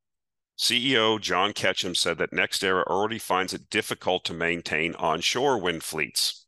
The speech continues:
hmm, which are less complicated and less capital intensive than offshore.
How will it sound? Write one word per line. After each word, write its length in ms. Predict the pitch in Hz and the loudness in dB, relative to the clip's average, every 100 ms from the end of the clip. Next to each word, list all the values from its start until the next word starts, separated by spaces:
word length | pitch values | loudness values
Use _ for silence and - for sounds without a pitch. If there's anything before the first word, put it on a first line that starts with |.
| _ | _
hmm, 440 | 127 120 90 80 73 _ _ _ _ _ _ _ _ _ _ _ _ _ _ - | -2 0 0 0 -4 _ _ _ _ _ _ _ _ _ _ _ _ _ _ -4
which 200 | 98 - | 0 2
are 140 | 90 | 4
less 280 | 92 123 - | 6 4 4
complicated 800 | - 104 104 101 - 90 95 90 | 2 2 2 -2 -2 0 0 -2
and 120 | 87 | 0
less 280 | 87 104 - | 2 2 0
capital 500 | - 87 - 82 95 | 2 0 0 -4 -4
intensive 500 | - 80 - 90 76 | -4 -4 -4 -4 -4
than 140 | 95 | -2
offshore. 600 | 87 117 - - 71 55 | 2 2 2 -2 -4 -8